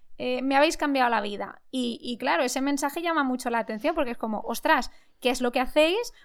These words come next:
para que la gente os ponga una reseña de este tipo?". Hay gente que, mm, claro, mm, lo pone en duda y hay gente que dice, "Jo, pues yo quiero probarlo porque si esto es así, yo también, yo también quiero". Y para nosotros, insisto, es que es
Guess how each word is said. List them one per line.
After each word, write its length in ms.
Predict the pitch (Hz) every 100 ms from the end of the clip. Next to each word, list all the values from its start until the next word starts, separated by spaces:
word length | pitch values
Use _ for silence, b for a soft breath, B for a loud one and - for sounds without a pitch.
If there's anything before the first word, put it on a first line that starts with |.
| -
para 200 | 247 240
que 120 | 247
la 120 | 220
gente 340 | - 254 254 311
os 120 | 359
ponga 220 | 262 247
una 180 | 269 269
reseña 500 | 262 262 262 269 330
de 80 | 294
este 240 | 285 226
tipo?". 280 | 294 311 240
Hay 120 | - 262
gente 360 | 277 277 254
que, 360 | 247 220 202 - -
mm, 200 | 226 220
claro, 340 | 202 262 269 -
mm, 400 | - 214 208 202 -
lo 180 | 233 220
pone 200 | 240 247
en 100 | 254
duda 300 | 302 311 370
y 60 | 339
hay 100 | 240
gente 240 | 262 247
que 100 | 262
dice, 260 | 254 240 220
"Jo, 180 | - -
pues 160 | 220 208
yo 140 | 208
quiero 200 | - 220
probarlo 460 | 220 233 233 247 311
porque 420 | 320 285 240 214
si 220 | - 220
esto 200 | 214 -
es 80 | 233
así, 460 | 226 - 262 302 415 b b
yo 260 | 220 214 294
también, 720 | 269 240 226 226 220 208 208
yo 180 | - 269
también 340 | 277 262 - 202
quiero". 360 | 262 269 233 b b b
Y 120 | 277
para 200 | 277 247
nosotros, 600 | 240 240 262 277 311 339 285
insisto, 340 | 254 262 262
es 60 | 247
que 80 |
es 100 | 233